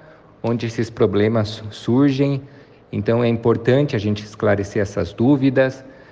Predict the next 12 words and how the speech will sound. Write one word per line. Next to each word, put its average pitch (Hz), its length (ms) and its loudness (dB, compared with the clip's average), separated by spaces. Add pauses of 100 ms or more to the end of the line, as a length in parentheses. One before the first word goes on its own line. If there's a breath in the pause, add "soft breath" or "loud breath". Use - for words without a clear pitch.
(120)
é - 80 -4
importante 107 720 2
tomar 104 480 2
alguns 113 520 2
cuidados 131 800 0
antes 123 320 0
de 113 140 -2
alugar 107 400 4
um 110 100 -2
imóvel 101 440 2
por 104 180 2
temporada, 101 760 0